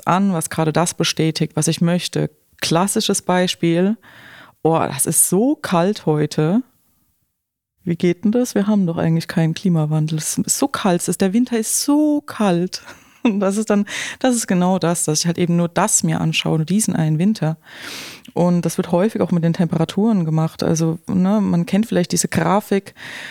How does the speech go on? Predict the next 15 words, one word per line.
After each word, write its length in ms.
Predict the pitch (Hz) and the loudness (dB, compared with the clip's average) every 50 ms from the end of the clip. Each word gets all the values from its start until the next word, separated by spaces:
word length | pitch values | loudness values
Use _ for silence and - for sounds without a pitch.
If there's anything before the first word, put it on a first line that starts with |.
| - - - - | -16 -18 -6 -2
bei, 280 | 170 175 170 165 - | 0 0 2 0 0
wo 60 | - | 0
man 140 | 175 170 165 | 0 2 2
eine 80 | 165 160 | 0 0
Temperaturveränderung 1700 | - 185 170 165 165 165 170 - - - 214 220 220 220 214 214 196 - - - - - 185 - 190 220 240 233 226 214 220 220 220 | 0 -2 0 0 -2 -4 -4 -4 -2 0 0 2 2 2 0 0 -2 -4 -6 -8 -6 -4 -2 0 2 2 2 0 0 0 0 0 0
sieht 340 | - - 226 233 262 - - - _ _ _ _ _ _ | 0 -2 -2 -2 -2 -4 -10 -16 _ _ _ _ _ _
und 340 | - 180 170 165 160 160 160 | -2 0 2 2 2 2 0
über, 420 | - 175 156 170 160 160 165 170 - | 0 0 2 2 2 2 0 0 -2
über 160 | - 160 175 160 | -2 0 0 2
mehrere 360 | 160 160 180 196 190 - 170 | 2 2 2 0 0 0 0
Jahrzehnte. 840 | 160 156 151 - - - - 165 170 175 180 175 - - 151 156 156 - _ - - - - - - - - | -2 -2 -2 -2 -2 -2 0 0 2 2 0 0 0 -2 -2 -2 -4 -6 _ -20 -20 -20 -20 -20 -18 -4 -2
Wenn 60 | 165 | 0
man 100 | 165 160 | 0 0
sich 160 | - 170 - | 0 -2 -2
diese 480 | - 165 156 160 160 151 151 156 156 | -2 -2 0 0 0 0 0 0 -2